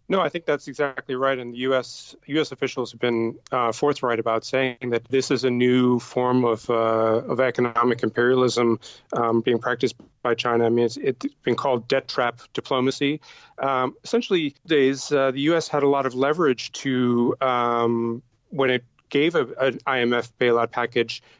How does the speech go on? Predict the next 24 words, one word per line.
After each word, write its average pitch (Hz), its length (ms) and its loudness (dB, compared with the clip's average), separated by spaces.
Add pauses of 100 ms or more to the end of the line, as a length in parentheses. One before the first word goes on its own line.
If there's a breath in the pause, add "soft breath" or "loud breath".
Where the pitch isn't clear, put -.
(100)
to 143 220 2
ask 139 420 -4
countries 131 420 -2
to 127 320 0
undertake 131 440 0
structural 117 420 -4
reforms. 110 720 -2 (460 loud breath)
And 123 760 -2 (260)
countries 160 440 -2
have 127 220 -4
a, 127 180 0
another 135 340 2
option, 123 340 -4
which 117 140 -6
is 113 120 -8
to - 60 -20
go 131 140 4
to 123 100 -6
Beijing 117 600 -2 (240 soft breath)
and 120 120 0
avoid 139 380 2
those 123 320 -2
tough 120 260 -4
reforms. 113 560 -2